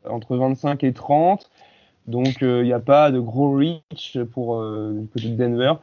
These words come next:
Après, vu ceux qui sont tombés, je parle, il y avait Ta-,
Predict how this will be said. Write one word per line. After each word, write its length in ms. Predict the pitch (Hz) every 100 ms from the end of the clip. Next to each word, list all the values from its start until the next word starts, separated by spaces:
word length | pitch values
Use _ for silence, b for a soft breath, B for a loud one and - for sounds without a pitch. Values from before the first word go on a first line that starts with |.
| _ b b -
Après, 520 | 180 185 165 190 208
vu 540 | 147 143 175 214 220 - _
ceux 260 | - 180
qui 220 | 190 - 160
sont 260 | - 151
tombés, 540 | 139 160 160 151 175 202 _ _ _ _
je 100 | -
parle, 380 | - 123 127 120
il 80 | 120
y 20 |
avait 280 | 120 123 123
Ta-, 340 | 117 131 127